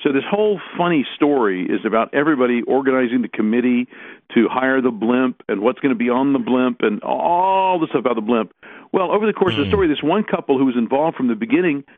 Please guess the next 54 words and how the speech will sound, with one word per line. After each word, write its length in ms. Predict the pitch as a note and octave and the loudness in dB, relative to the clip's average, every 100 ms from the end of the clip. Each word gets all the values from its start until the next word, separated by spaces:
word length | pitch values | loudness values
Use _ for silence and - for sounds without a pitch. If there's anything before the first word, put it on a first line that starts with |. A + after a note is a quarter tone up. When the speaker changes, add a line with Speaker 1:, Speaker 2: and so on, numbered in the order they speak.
| _ _ - | _ _ -4
Speaker 1:
begins 320 | A#2+ E3+ F3+ | 0 0 0
to 80 | C3+ | 0
not 360 | B2 C#3 E3+ - | 0 0 -2 -2
come 160 | E3+ C#3 | -2 0
to 60 | |
those 240 | A#2+ A#2 B2+ | 2 0 0
meetings 380 | C#3 G3 F3 C3+ | 0 0 0 0
anymore 340 | C3 A2+ A2 | 0 2 0
and 80 | A2+ | 0
not 200 | C#3 - | -2 -2
be 100 | D3 - | -4 0
so 120 | B2+ | 0
involved, 560 | G#2 A#2+ D#3+ D#3 A#2 A#2+ | 0 0 0 0 -2 0
and 100 | A#2+ | 0
they're 100 | E3 | 0
worried 280 | C3+ F#3 | 0 0
about 140 | D#3 A2+ | 2 0
it 60 | |
spiritually. 540 | - D#3+ G3 - A#2 G2+ - - - - | 0 0 0 0 -2 -2 -8 -20 -18 -4
But 60 | B2 | 0
what 160 | C#3 | 2
they 100 | C3+ | 2
find 260 | C3+ C3+ B2 | 2 0 2
out 180 | D#3+ E3+ | 2 2
Speaker 2:
Mm-hmm. 80 | |
Speaker 1:
is 40 | B2 | 2
they're 140 | C3+ | 0
going 220 | C3+ A#2+ | 2 2
down 140 | A2 A2 | 2 0
to 40 | |
the 80 | G2+ | 2
lake, 240 | G#2+ C#3+ D#3 | 2 2 0
and, 240 | A2+ G#2 - | -2 -4 -6
uh, 180 | A2 G2+ - | -2 -2 0
you 120 | B2 | 2
know, 160 | A2 G2+ | 2 2
every 180 | A#2+ A2+ | 2 0
once 160 | A#2+ B2 | 0 -2
in 60 | A#2+ | -2
a 20 | |
while 280 | A2 G#2 G#2+ | 0 0 0
with 180 | G#2 | -2
these 160 | - G#2 | -2 -4
non-Christian 540 | A2+ A2+ A#2+ A#2 A#2 G#2+ | 0 0 -2 -4 -4 -2
neighbors 320 | D#3 F#3+ B2 | 0 0 0
of 80 | G2+ | 0
theirs, 240 | F2+ G2 - - - - | 0 -2 -6 -20 -14 -4
and 100 | B2+ | -2
they're 120 | A#2+ | 0
sharing 200 | C3+ A#2 | 0 0
the 80 | G#2+ | 0
gospel 360 | C3+ E3+ - A2 | 0 -2 -2 -2
with 120 | D#2 | -2
them. 160 | - | -6